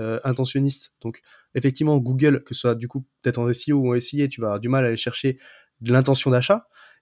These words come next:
Et donc, en fait, t'es obligé de te mettre, euh, dans une situation où tu vas éduquer un petit peu le marché, ou en tout cas, faire la décou-, bah, de, comme tu l'as dit, du, du discover, la découvrabilité, et donc, euh, d'aller chercher d'autres formats.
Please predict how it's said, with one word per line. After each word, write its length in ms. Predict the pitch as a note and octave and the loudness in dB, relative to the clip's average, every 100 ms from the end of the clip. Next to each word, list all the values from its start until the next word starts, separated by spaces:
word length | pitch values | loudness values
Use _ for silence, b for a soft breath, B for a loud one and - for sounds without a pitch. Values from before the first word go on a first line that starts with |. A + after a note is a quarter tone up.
| - | 0
Et 40 | |
donc, 180 | B2 A#2+ | 0 2
en 40 | |
fait, 180 | C3 C3 | 2 2
t'es 80 | - | 2
obligé 300 | C3 C3 D3 | 2 2 0
de 60 | C#3+ | 0
te 160 | - | -2
mettre, 300 | B2 C3+ - | 0 0 0
euh, 200 | A#2+ A#2 | 0 2
dans 140 | A#2 A2+ | 0 -2
une 280 | A#2 A#2 A2+ | -4 -4 -6
situation 520 | - A#2+ C3 B2+ D#3 | -10 -4 -4 -2 -2
où 40 | |
tu 120 | C3+ | 0
vas 80 | A#2+ - | -2 0
éduquer 360 | C3+ C3+ - D3 | 0 0 0 0
un 80 | |
petit 180 | B2 - | 0 -2
peu 100 | B2+ | -2
le 80 | B2+ | -2
marché, 380 | A#2+ - D#3 D3 | -2 -4 -4 -2
ou 80 | B2 | -4
en 80 | |
tout 100 | G#2+ | -6
cas, 140 | B2+ C3 | -6 -4
faire 200 | A#2+ A2 | -2 -4
la 220 | G#2+ A2 | -4 -6
décou-, 400 | G#2+ A#2 - B2 | -4 -6 -6 -10
bah, 120 | A2 | -8
de, 80 | G#2+ | -8
comme 180 | - A2 | -10 -12
tu 140 | - | -12
l'as 80 | A2 | -10
dit, 160 | A2 A2 | -10 -12
du, 100 | G#2+ | -14
du 160 | A#2 | -12
discover, 400 | A2+ A2+ A#2 C#3 C#3 | -12 -8 -6 -4 -4
la 60 | |
découvrabilité, 720 | A2+ A2+ A2+ A2+ A2+ - D#3+ b b b A#2 | -6 -8 -8 -6 -8 -10 -12 b b b -8
et 60 | |
donc, 240 | A2+ A2+ A2+ | -6 -2 -2
euh, 180 | A2 G#2+ _ - | -2 -6 _ -4
d'aller 120 | A#2+ | -2
chercher 460 | A#2 B2 - - - _ _ A#2+ | 0 -4 -4 -4 -6 _ _ -2
d'autres 220 | C3+ C#3+ | -2 0
formats. 380 | C#3+ C3 D#3 | -2 0 0